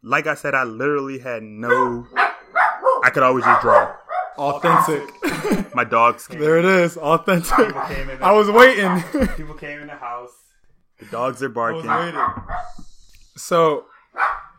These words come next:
Speaker 2: so <laughs>
Speaker 1: Shout out to Thor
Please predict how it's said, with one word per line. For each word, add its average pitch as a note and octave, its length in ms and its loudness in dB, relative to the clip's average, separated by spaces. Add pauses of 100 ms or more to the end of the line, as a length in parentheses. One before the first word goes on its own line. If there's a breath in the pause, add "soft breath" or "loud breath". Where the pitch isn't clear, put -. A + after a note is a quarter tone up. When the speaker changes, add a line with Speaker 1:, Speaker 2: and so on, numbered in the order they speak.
(160)
Speaker 2:
so F#3 260 0
<laughs> - 1800 -4
Speaker 1:
Shout B2+ 260 -6
out B2+ 180 -6
to A#2+ 80 -20
Thor B2+ 480 -8